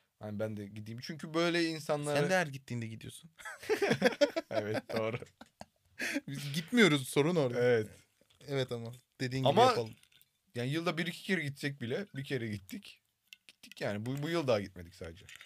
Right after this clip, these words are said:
Speaker 2: Evet. Bu sene gitmedik. Veya ben gittim mi ya? Yok, ben de gitmedim.
Speaker 1: Gidemedin. Gidecektin.
Speaker 2: Gidemedim, gidecektim, evet.
Speaker 1: Evet.
Speaker 2: Böyle olaylarımız var kendi gündemimizle ilgili. Bir sonraki şarkıyı klip çekmiyoruz.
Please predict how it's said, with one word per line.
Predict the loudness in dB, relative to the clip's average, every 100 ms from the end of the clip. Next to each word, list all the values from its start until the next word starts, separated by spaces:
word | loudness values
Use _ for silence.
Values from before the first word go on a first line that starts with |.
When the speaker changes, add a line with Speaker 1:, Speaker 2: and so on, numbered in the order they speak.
| -20 _ _ _ -20 _ -20 -20 -20 _ -10
Speaker 2:
Evet. | -8 -8 -10 _ _ _ _ _ -20
Bu |
sene | -14 -10 -10
gitmedik. | -12 -12 -12 -12 -18 _ _ _ _
Veya | -2 0
ben | -2 -4
gittim | -6 -8 -10
mi | -10
ya? | -12 -18 _ _
Yok, | -2 -2 -4
ben | -6
de | -8
gitmedim. | -14 -18 -16 -12
Speaker 1:
Gidemedin. | -6 -4 -4 -6 -14 _ _
Gidecektin. | -16 -8
Speaker 2:
Gidemedim, | -4 -2 -2 -6
gidecektim, | -8 -12 -16 -14 -14
evet. | -14
Speaker 1:
Evet. | -16 _ _ _ _ _ _ -20 _ -20 -20 -20 -20 _
Speaker 2:
Böyle | 4 6
olaylarımız | 6 6 4 2 -2 -6 -4
var | -6 -4
kendi | -4 -2
gündemimizle | -2 -2 -2 -2 -4 -2 -2
ilgili. | -2 -6
Bir | -6
sonraki | -4 -2 -2 -4
şarkıyı | 0 0 0 -6
klip | -6 -8 -6
çekmiyoruz. | -6 -4 -4 -4 -4 -8